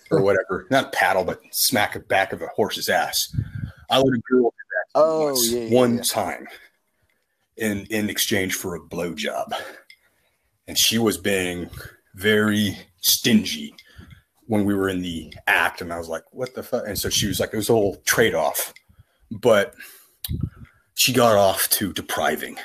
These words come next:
Speaker 1: to depriving, to torture, to tease, you know? And, uh,
Speaker 2: Yeah.
Speaker 1: it's not really my style, but I have to say,
Speaker 2: Yeah.
Speaker 1: I did not enjoy it at all.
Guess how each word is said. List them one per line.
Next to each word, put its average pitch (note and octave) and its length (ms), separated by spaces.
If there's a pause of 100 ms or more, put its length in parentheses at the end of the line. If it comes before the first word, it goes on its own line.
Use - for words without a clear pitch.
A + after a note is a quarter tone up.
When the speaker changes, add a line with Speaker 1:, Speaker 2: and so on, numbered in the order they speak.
(760)
Speaker 1:
to - 120
depriving, - 560 (960)
to - 80
torture, - 540 (560)
to - 160
tease, - 600 (180)
you G#2+ 100
know? F#2+ 240 (880)
And, D#2 260
uh, D#2 220 (260)
Speaker 2:
Yeah. E2 260 (720)
Speaker 1:
it's - 140
not C3 120
really E2 200
my D#2 140
style, C#2 540 (580)
but - 240 (520)
I A#2+ 80
have D3+ 160
to - 60
say, A#2+ 360
Speaker 2:
Yeah. F2+ 240
Speaker 1:
I A2+ 140
did G#2+ 120
not A2 200
enjoy F#2+ 300
it D#2+ 80
at - 100
all. - 300